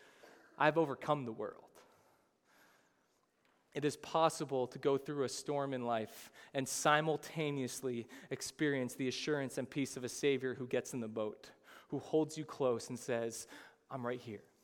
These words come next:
It's okay. Don't be afraid." Have the second view. Last application. And to see that, we're gonna finish the f-, last couple verses of chapter six.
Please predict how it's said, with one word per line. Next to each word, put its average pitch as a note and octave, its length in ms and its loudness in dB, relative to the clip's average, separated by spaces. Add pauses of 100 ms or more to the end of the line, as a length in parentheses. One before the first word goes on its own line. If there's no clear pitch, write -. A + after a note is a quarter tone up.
(560)
It's - 140 -6
okay. - 360 -8 (1040)
Don't B2+ 180 -2
be A#2 120 -4
afraid." - 260 -10 (1200)
Have D#3 280 2
the C#3+ 80 -4
second - 500 -4
view. G#2 220 -10 (1900)
Last C3+ 440 0 (280)
application. A2 720 -6 (1500)
And C3 100 -8
to C3 60 -4
see D3 280 -2
that, B2 500 2
we're C#3+ 60 -4
gonna B2 160 0
finish - 500 -2 (380)
the - 80 -16 (100)
f-, - 80 -6 (100)
last B2+ 240 2
couple C3 200 -2
verses A#2+ 400 -2
of A2 100 -8
chapter A#2+ 320 -2
six. - 560 -14